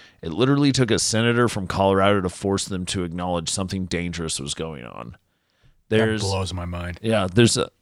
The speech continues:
Speaker 1: a senator by the name of Floyd Haskell. He sent a letter to the head of the F B I office in Denver,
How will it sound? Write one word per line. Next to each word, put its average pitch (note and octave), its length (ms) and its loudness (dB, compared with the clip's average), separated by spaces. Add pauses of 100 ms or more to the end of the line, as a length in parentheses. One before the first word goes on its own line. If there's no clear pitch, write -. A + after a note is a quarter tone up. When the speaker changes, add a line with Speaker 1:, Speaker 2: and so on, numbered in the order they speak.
(160)
Speaker 1:
a G#2 100 0
senator C#3+ 840 4
by A2+ 200 2
the G#2 80 0
name G2 200 -2
of F#2 100 -4
Floyd A2 400 0
Haskell. G2 500 2
He G#2 140 0
sent G#2 200 -2
a G2+ 40 -4
letter F#2+ 300 0
to G#2 160 -4
the F2+ 360 -4
head F#2+ 180 -4
of F#2+ 120 -4
the G2 100 -2
F F2+ 160 -4
B F#2 140 -2
I F#2 180 0
office F2+ 380 -2
in F2+ 100 -6
Denver, F2+ 520 -4